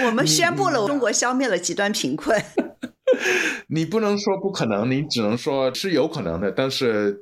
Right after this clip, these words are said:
Speaker 2: 跟另外一个目标可能有一些矛盾，就是只能这样。
Speaker 1: 唉，就是没有理性的这种的，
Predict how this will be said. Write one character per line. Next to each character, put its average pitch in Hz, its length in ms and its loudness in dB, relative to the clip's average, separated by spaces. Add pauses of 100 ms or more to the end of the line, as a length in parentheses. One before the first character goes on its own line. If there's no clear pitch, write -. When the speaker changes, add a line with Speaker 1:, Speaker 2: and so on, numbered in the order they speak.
(120)
Speaker 2:
跟 156 320 0
另 165 180 -2
外 147 140 2
一 127 60 0
个 117 80 0
目 120 120 -2
标 120 220 2
可 113 140 -4
能 95 120 0
有 98 200 2
一 85 40 0
些 98 420 2
矛 82 200 -4
盾， 82 320 -2
就 92 160 -4
是 90 120 -4
只 - 140 -6
能 82 160 -2
这 90 80 -2
样。 85 120 -2 (400)
Speaker 1:
唉， 220 400 -4 (100)
就 185 160 -8
是 180 180 -4
没 175 220 -2
有 240 140 2
理 185 180 -4
性 220 240 0
的 175 140 0
这 170 160 -4
种 147 200 -6
的， 113 140 -4